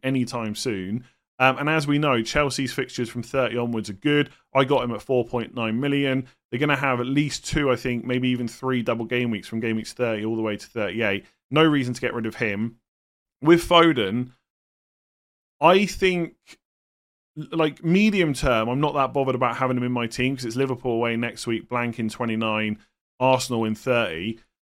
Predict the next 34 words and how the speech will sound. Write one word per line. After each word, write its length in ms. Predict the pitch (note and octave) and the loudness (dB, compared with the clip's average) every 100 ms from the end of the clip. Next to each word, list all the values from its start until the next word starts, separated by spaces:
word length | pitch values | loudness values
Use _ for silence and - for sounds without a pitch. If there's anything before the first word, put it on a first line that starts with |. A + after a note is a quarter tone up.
| _ | _
I 80 | G#2+ | -6
think 140 | C#3+ C#3+ | -2 0
Man 140 | C3+ | 2
United 280 | B2+ B2 A2 | 2 0 -2
at 80 | G#2+ | -2
home's 260 | A#2+ A2 | -2 -4
a 40 | G2+ | -2
great 260 | A2+ G#2+ | -2 -2
fixture, 300 | - A2+ - | -6 -8 -6
so 160 | G#2 B2+ | -2 0
no 120 | D3+ | 2
real 340 | D#3+ D#3 C#3+ | 2 4 2
reason 300 | C3 C3 A2+ | 2 2 0
to 80 | A2 | -2
get 140 | A#2 G#2+ | -4 -2
rid 140 | A#2 | -2
of 60 | A2+ | 0
him. 120 | A#2 | 0
I 60 | |
did 180 | C3 E3+ | 4 4
answer 360 | D#3 D3 C3 C3+ | 4 0 -2 -2
a 40 | |
question 380 | B2 C3+ - B2 | 0 0 0 -2
yesterday 340 | B2+ - A#2 | -2 -2 -2
about 240 | A2+ A2 G#2+ | -2 -2 -2
whether 220 | A#2+ A#2+ | 0 0
I 80 | A2+ | 0
would 120 | A2 | 0
do 140 | A2+ | -2
Foden 420 | A2 B2 A2+ A2 G#2 | -2 -2 -2 -2 -4
to 100 | G#2+ | -6
Son 260 | - A#2+ | -2 0
this 220 | G#2+ - G2+ | -2 -4 -4
week. 220 | G2 | -4